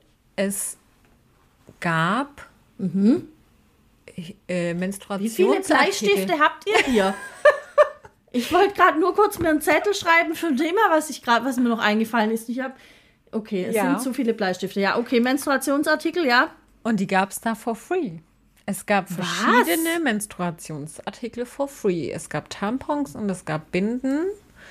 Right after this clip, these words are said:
Speaker 1: in verschiedenen Größen und Stärken. Und
Speaker 2: Super.
Speaker 1: ich dachte, so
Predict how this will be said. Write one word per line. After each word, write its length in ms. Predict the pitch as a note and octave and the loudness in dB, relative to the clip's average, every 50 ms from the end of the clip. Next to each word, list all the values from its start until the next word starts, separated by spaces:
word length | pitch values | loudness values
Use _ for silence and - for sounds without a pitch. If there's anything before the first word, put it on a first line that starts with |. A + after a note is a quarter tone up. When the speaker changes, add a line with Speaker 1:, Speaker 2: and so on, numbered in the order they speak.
| - - - - - - - - - - - _ _ _ _ _ _ _ - _ _ _ - - | -20 -20 -20 -20 -20 -20 -20 -20 -20 -20 -20 _ _ _ _ _ _ _ -20 _ _ _ -4 0
Speaker 1:
in 120 | G3 G3 | 0 0
verschiedenen 640 | F3+ - F#3 D#3+ - - F#3+ G3+ G3 F#3+ F3+ E3 D#3+ | 2 0 -2 -4 -2 -4 -4 -2 -2 -2 -2 -2 -2
Größen 460 | D#3 - - - F3 F#3+ F#3+ - G3 F3+ | -4 -6 -4 -4 -2 -2 -2 -2 -2 -4
und 100 | E3+ D#3+ | -4 -4
Stärken. 520 | - - - D3 B2+ A#2 A#2+ - - A3+ | -6 -10 -8 -8 -6 -6 -8 -8 -8 -6
Und 100 | A#3+ B3+ | -4 -4
Speaker 2:
Super. 260 | C4 B3+ E4+ G4 - D#3+ | -2 0 0 0 0 -2
Speaker 1:
ich 40 | |
dachte, 240 | F3+ B2+ D3+ G#3 G#3 | -2 -4 -4 -4 -6
so 120 | G#3 - | -6 -6